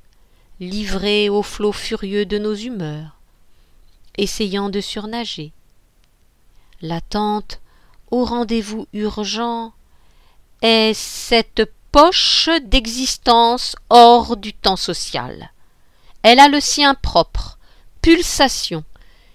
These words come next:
qui seul à présent nous tient en veille sur notre chaise et qui égrène le temps de vie disponible. Il me semble l'entendre résonner entre les murs, à nous voir tous posés là comme des horloges. Quelques heures plus tard,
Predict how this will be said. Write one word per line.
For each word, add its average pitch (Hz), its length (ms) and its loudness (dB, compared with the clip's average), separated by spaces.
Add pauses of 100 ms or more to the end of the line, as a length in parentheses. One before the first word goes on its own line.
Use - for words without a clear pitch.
(240)
qui 254 300 -4
seul 294 400 6
à 320 60 2
présent 285 400 -2
nous 269 140 -6
tient 262 260 -2
en 247 100 2
veille 226 420 2
sur - 200 -6
notre 254 240 -6
chaise 180 560 -4 (420)
et 226 160 0
qui - 340 -8
égrène 311 560 4
le 320 120 0 (120)
temps 262 220 4
de 254 100 -2
vie 220 260 -8
disponible. 170 640 -6
Il 202 140 -4
me 269 100 0
semble 311 320 0
l'entendre 277 640 2
résonner 269 420 -2
entre 262 220 -2
les 233 140 -2
murs, 233 320 -6 (400)
à 240 120 4
nous 269 120 0
voir 285 240 4
tous - 280 -6
posés 285 500 2
là 226 320 4
comme 294 180 0
des 247 180 0
horloges. 147 520 -4 (580)
Quelques 156 360 -4
heures 320 100 4
plus - 160 -4
tard, 254 500 6